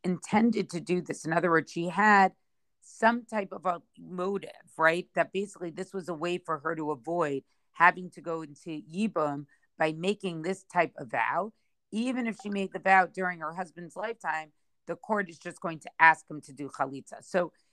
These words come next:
there's something interesting going on here, that there's this difference between kofin and mevakshim, right? There are some cases here, um, that you have to, you know, in other words, the court's gonna say you have to do chalitza.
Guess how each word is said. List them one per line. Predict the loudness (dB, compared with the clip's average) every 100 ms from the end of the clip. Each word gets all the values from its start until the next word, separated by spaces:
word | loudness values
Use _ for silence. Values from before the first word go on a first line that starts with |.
| _ -2
there's | 0 4
something | 2 2 -4
interesting | -4 -4 -8 -8 -6
going | -2 -2 2
on | 2 2
here, | -2 -10
that | -8
there's | -8 -8
this | -12
difference | -8 -6 -6 -10
between | -12 -18 -14 -14 -14 -16 -10
kofin | -10 -6 -2 2 2 0
and | -4
mevakshim, | -2 2 2 0 -12 -12 0
right? | 2 4 2
There | -4
are |
some | -4 -4 -4 -4
cases | -6 -6 -8 -12
here, | -4 0 0 -2 _ _ _ _ 6
um, | 8 6 2 -6 -14 _ _ _ _ -6
that | -2 -2 -4 -10
you | -12 -12 -12 _ _ _ -20 -2
have | 4 4 2 _
to, | -12 -10 -10 -14 -18 _ _ _ _ _
you | -20 -10 -4
know, | -2
in | 2 4
other | 4
words, | 2 -4
the |
court's | 0 0 0
gonna | -4
say | -2 -2
you | -2 -4
have | 2 6 6
to | 4
do | -12 -8
chalitza. | -2 -4 -4 -2 2